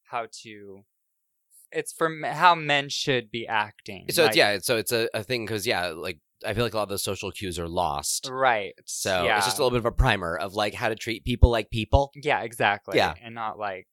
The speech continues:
Speaker 1: yeah, monsters.
Speaker 2: <laughs>
Speaker 1: So, <laughs> so, but that one's called Lit Girl, but Razor Tongue was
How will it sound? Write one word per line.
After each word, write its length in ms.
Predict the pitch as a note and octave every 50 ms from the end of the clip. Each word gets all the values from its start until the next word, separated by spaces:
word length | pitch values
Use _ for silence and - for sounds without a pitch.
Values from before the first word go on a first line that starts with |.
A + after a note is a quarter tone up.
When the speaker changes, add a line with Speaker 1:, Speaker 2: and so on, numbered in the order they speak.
| - -
Speaker 1:
yeah, 160 | G#2 F2+ F2
monsters. 720 | F#2 F#2 F2+ F2+ - - - - - - - G2 - - - E3 D3+ - -
Speaker 2:
<laughs> 340 | - - F#3 G3+ F#3+ - -
Speaker 1:
So, 380 | - E3+ D#3+ D3+ D3 D3 D3 C3+
<laughs> 920 | - - B3 F#3+ - - G#3+ F#3 - - - - - - - C#3+ - -
so, 360 | - - F3 D#3 D3+ D3 D3
but 340 | D3 D3 C#3+ C#3+ C3 C#3 C3
that 100 | C#3 D3+
one's 140 | E3 F3 F3
called 240 | - - E3 C#3+ C3
Lit 140 | C3+ C3 -
Girl, 160 | C3 B2 A#2
but 240 | A2+ B2+ B2 A#2 G#2+
Razor 340 | G#2+ C#3+ D#3+ F3+ F3 F#3+ F3
Tongue 280 | - - E3+ D3+ C#3 C3
was 320 | B2 A#2+ A2+ - -